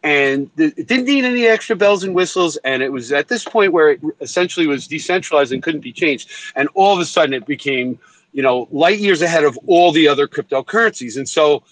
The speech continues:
what I see the difference is, you know, Bitcoin's got this purity, sort of like when I build something, I have to consider e-,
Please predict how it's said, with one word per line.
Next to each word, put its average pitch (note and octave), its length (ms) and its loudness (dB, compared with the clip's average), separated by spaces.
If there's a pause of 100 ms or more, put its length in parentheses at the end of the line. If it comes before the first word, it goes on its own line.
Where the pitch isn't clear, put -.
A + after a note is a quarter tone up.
(260)
what E3+ 160 2
I A#3 220 2
see G#3 440 -6
the C#3 140 -10
difference D#3 480 -4
is, C3 420 -8
you D#3 80 -6
know, B2 100 -4
Bitcoin's G#3 460 -2
got E3+ 240 0
this - 220 -10
purity, D3+ 400 -4
sort G#3+ 320 0
of G3+ 100 -8
like E3+ 260 2
when C#3+ 120 -2
I F3 100 2
build F3+ 400 -2
something, B2+ 400 -4 (300)
I C3 80 -4
have F#3 260 0
to - 120 -10
consider G3 520 2
e-, C#3+ 160 -4